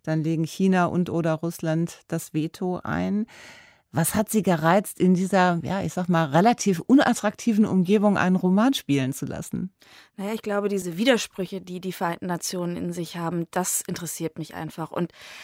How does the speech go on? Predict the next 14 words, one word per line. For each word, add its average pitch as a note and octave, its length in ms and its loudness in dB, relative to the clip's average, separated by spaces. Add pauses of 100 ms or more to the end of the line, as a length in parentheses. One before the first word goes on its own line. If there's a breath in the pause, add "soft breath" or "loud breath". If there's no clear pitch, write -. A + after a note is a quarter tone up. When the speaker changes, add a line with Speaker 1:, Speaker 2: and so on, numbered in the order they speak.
(180 loud breath)
Speaker 2:
dann F3+ 180 2
natürlich F#3 380 -2
die F3+ 80 -8
Frage, F3 520 -4
wie F#3+ 280 -4
Menschen G3 760 -2
auf F#3 260 -2
so F#3 240 -6
eine F#3 280 -6
Institution F3+ 640 -8
treffen. E3 460 -4
Denn D#3 260 -4 (320 loud breath)
die - 40 -8
Institution F#3+ 840 4